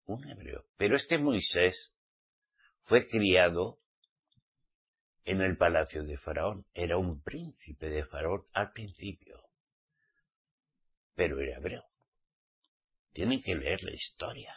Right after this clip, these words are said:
Es una realidad. Moisés vio cómo maltrataban a uno de sus hermanos hebreos y mató al egipcio. Y huyó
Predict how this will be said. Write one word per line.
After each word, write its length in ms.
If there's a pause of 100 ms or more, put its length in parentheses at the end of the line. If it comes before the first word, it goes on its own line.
(1700)
Es 140
una 200
realidad. 540 (4000)
Moisés 720
vio 320
cómo 540 (840)
maltrataban 720
a 120
uno 220
de 100
sus 240
hermanos 560
hebreos 460
y 120
mató 340
al 120
egipcio. 500 (2250)
Y 160
huyó 380